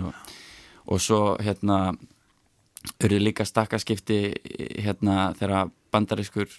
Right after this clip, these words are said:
eiginmaður, hérna, elstu stjúpsystur minnar sýndi mér Jerry Lee Lewis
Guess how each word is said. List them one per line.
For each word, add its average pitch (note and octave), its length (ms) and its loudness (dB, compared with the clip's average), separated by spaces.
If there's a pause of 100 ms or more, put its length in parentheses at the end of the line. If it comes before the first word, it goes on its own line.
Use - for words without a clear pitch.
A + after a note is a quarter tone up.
(100)
eiginmaður, G2+ 720 2
hérna, G2 320 0
elstu G#2+ 340 -2
stjúpsystur A2+ 540 -2
minnar G#2 320 0 (100)
sýndi A2 320 0
mér G2+ 220 0 (100)
Jerry G#2 240 2
Lee G2+ 220 0
Lewis G#2+ 640 -2